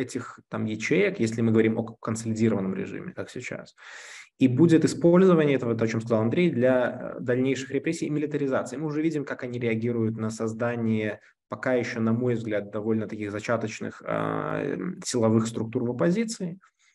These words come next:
Они создают, они увеличивают свои, а, создают новые отряды спецназначения при М В Д, при внутренних войсках, расширяют сеть лицеев милицейских,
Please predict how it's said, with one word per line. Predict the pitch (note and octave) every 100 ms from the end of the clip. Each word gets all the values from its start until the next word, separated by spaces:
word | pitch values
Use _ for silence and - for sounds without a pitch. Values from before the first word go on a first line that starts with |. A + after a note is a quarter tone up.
| _
Они | B2+ D3+
создают, | - C3+ B2 C#3+ C#3
они | B2+ D#3
увеличивают | F3 C#3+ C#3 C#3+ - C3+ B2 A#2+
свои, | - A2 G#2+ A2 B2+ B2+
а, | A#2 G#2+ G#2 G2+ G#2 G#2+
создают | A#2+ C#3 C#3
новые | C#3 B2+
отряды | G#2+ - A#2 A2+
спецназначения | A2+ G#2 - A2 G#2 G#2+ - A#2+ A2+ G#2+ G#2 - - _
при | - G#2
М | G2+
В | G#2+
Д, | A2 D3+
при | C#3+ A2+
внутренних | A2 A2+ A2+ A2+
войсках, | A#2 A#2 - C3 -
расширяют | A#2+ - A#2 A2 G#2+
сеть | - A#2 A2+
лицеев | B2+ B2 E3+ D#3+ D3+ C3
милицейских, | B2+ B2 B2 B2+ A#2+ - C3